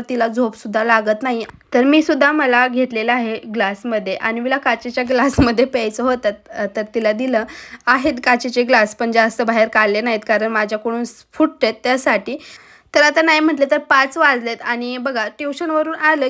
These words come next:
की घरात अशी मस्ती चालू असते, टीव्ही चालू करायचा आणि असा काहीतरी खेळ खेळत बसायचा. सोफा आहे तरी खालीच तिला झोपू वाटते थंड ह्याच्यात. तर तिला म्हटलं सोप्यावरती बस, खो-,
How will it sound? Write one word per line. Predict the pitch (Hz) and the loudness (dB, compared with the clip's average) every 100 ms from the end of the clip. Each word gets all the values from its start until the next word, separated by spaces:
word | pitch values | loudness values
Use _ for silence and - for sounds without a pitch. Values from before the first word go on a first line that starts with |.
| 262 | -4
की | |
घरात | 254 269 254 254 | -6 -4 -4 -6
अशी | 247 269 | -8 -8
मस्ती | 254 247 247 | -10 -10 -10
चालू | 226 247 240 | 0 0 0
असते, | 254 269 247 | -4 -4 -8
टीव्ही | 240 277 285 311 | -8 -6 -4 -4
चालू | 320 294 294 | -2 -2 -2
करायचा | 320 302 262 247 | 0 0 -2 -6
आणि | 247 240 240 | -6 -6 -6
असा | 240 240 | -6 -6
काहीतरी | 233 233 233 240 | -6 -6 -6 -8
खेळ | 233 233 240 | -8 -8 -8
खेळत | 240 220 220 | -6 -6 -4
बसायचा. | 269 269 226 208 226 - - - - | -4 -2 -4 -4 -6 -8 -20 -20 0
सोफा | 269 262 | 0 4
आहे | 277 285 269 262 | 4 4 2 0
तरी | 262 269 | -2 -2
खालीच | 254 240 247 247 | -2 -2 -2 -2
तिला | 247 | -2
झोपू | 233 247 226 233 | -2 -2 -4 -2
वाटते | 233 220 226 | -2 -2 -8
थंड | 226 233 220 | -4 -6 -4
ह्याच्यात. | 208 214 202 226 - - - - | -4 -6 -4 -6 -6 -20 -20 -10
तर | 226 _ _ - | -10 _ _ -6
तिला | 247 247 | 0 2
म्हटलं | 247 226 247 | 2 0 0
सोप्यावरती | 247 262 226 220 226 233 | 0 0 2 0 -2 -4
बस, | 240 247 254 | 0 0 -2
खो-, | - 240 | -2 2